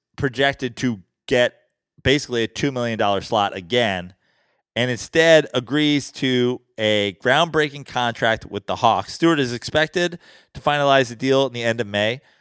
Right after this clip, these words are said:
Now, here's what's interesting. Not only does Stewart stand to make more money during his six years in Japan than he would have with an M L B organization, he could potentially return to the United States as a twenty-five-year-old free agent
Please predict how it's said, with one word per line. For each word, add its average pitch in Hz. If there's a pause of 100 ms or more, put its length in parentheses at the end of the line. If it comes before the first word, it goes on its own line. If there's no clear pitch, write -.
(240)
Now, 123
here's 151
what's 143
interesting. 117 (100)
Not 143
only 180
does 143
Stewart 160
stand 139
to 135
make 123
more 151
money 170
during 143
his 117
six -
years 165
in 151
Japan 135 (260)
than 123
he 131
would 151
have 139 (140)
with 120
an 123
M 135
L 127
B 135
organization, 113 (300)
he 127
could 135
potentially 180
return 165
to 151
the 147
United 143
States 127 (120)
as 110
a 110
twenty-five-year-old 135
free 131
agent 143